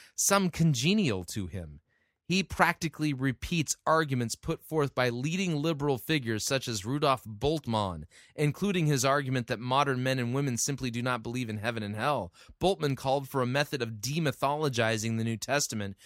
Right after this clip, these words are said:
in order to remove what he then called its mythological elements. Rob Bell's proposals in Love Wins are really just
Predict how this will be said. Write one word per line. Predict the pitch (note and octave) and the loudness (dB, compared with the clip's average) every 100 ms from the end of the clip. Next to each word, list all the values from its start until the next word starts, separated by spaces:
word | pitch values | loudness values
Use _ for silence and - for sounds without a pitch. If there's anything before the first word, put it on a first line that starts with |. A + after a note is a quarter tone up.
| - - | -20 -6
in | D3+ | 2
order | E3 F3 D#3+ | 2 2 2
to | D#3+ | 2
remove | C#3+ C#3+ C3+ E3 D#3+ A#2 | 2 2 2 4 2 0
what | A#2 | -4
he | G2+ D3+ D#3+ | -2 -2 -2
then | C3+ A#2 A2+ A2 | 0 0 0 -2
called | - A2+ A2 G#2 - - | 0 2 2 -2 -12 -16
its | - C3+ B2+ | -6 -2 0
mythological | D3 - A#2+ A#2+ B2+ A2+ G#2+ G#2 - | -2 -2 -2 0 0 0 -6 -8 -2
elements. | C3 C3 G#2 D#2+ - - _ _ | 0 0 -2 -4 -8 -8 _ _
Rob | B2+ D3 C3 | 4 4 4
Bell's | C#3+ C#3+ C3+ | 0 2 0
proposals | - C#3 - D#3 F3 C#3+ B2+ A2+ | -2 -6 -4 0 2 2 0 -2
in | A#2 | -2
Love | B2 B2 A2+ | 0 -2 -2
Wins | C#3 C3+ B2 - | -2 -2 -4 0
are | B2+ B2 | 0 2
really | A2 B2 F3 D3+ A#2+ G#2 _ _ _ | -2 0 2 2 -2 -2 _ _ _
just | A2 D3+ C#3 A2+ | 2 4 4 2